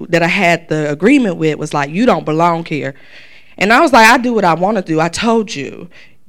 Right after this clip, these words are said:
All we do is have this agreement, and you take care of yourself." So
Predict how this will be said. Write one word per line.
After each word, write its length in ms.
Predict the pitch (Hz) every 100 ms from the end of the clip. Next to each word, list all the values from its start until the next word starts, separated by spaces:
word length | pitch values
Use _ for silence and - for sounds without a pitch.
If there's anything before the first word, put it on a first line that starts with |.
| 147 151 -
All 180 | - 220
we 140 | 277
do 160 | 254 233
is 80 | 220
have 180 | 226
this 140 | 208 240
agreement, 500 | 247 240 226 208 190
and 100 | 185
you 120 | 202
take 240 | 208 190
care 140 | 190 185
of 60 |
yourself." 520 | 160 151 - 180 139 - - -
So 800 | - - 262 240 220 208 185 -